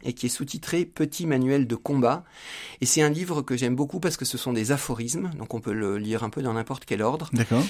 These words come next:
Speaker 1: Et ce sont des aphorismes inspirants pour les moments où la vie, euh, ne va pas exactement dans le sens où on veut aller.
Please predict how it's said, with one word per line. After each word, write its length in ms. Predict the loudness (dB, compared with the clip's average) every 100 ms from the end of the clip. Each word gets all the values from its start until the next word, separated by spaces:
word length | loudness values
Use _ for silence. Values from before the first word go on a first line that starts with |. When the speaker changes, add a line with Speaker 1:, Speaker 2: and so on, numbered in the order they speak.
| -2
Speaker 1:
Et 80 | -4
ce 120 | -2
sont 160 | 0 4
des 160 | 6
aphorismes 580 | 4 4 0 0 0 0 0
inspirants 600 | 2 2 2 2 4 2
pour 160 | 2 2
les 80 | 2
moments 280 | 2 2 2
où 40 |
la 140 | 2 0
vie, 260 | 0 4
euh, 320 | 4 4 0
ne 80 | -2
va 140 | -2 0
pas 140 | 0
exactement 440 | 0 0 -2 0
dans 100 | 0
le 40 | 0
sens 300 | -2 -4 -4
où 20 |
on 80 | -2
veut 160 | 2
aller. 320 | 2 2 -2